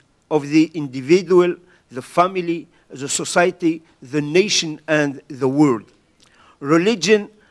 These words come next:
has always been the key to maintain peace of mind and to provide spiritual solace in time of emergencies,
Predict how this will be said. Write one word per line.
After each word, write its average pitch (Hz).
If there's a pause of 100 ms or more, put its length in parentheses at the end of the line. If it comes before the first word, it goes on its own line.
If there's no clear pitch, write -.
(260)
has 170
always 240
been 220
the 214
key 240
to -
maintain 220
peace 247
of 175
mind 113 (440)
and 170
to 240
provide 208 (160)
spiritual 214
solace 208 (300)
in 180
time 220
of 170
emergencies, 180